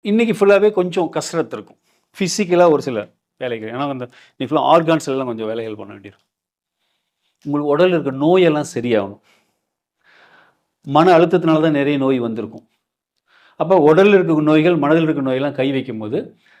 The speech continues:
கொஞ்சம் உடல்ல இருக்க அந்த டாக்ஸின்ஸ், மெட்டாபாலிசம் சேஞ்சஸ்னால ஒரு டாக்ஸின்ஸ் எல்லாம் நம்ம வெளியில எடுக்கணும். ஃப்ரீ ரேடிக்கல் ஃபார்மேஷன் இருக்கும் டிப்ரெஷனால. அதுல ஓ டூ உள்ள செல்ஸ் எல்லாம் அஃபெக்ட் ஆயிருக்கும்.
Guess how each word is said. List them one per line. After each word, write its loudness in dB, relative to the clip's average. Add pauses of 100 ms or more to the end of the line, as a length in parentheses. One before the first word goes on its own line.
(380)
கொஞ்சம் 2
உடல்ல 4
இருக்க 2
அந்த 0
டாக்ஸின்ஸ், -4 (880)
மெட்டாபாலிசம் -2
சேஞ்சஸ்னால -8
ஒரு -12
டாக்ஸின்ஸ் -10
எல்லாம் -12
நம்ம -12
வெளியில -6
எடுக்கணும். -16 (680)
ஃப்ரீ -2
ரேடிக்கல் 0
ஃபார்மேஷன் -4
இருக்கும் -12
டிப்ரெஷனால. -8 (1080)
அதுல 4
ஓ 4 (100)
டூ -4 (240)
உள்ள -12
செல்ஸ் -6
எல்லாம் -6 (180)
அஃபெக்ட் -8
ஆயிருக்கும். -12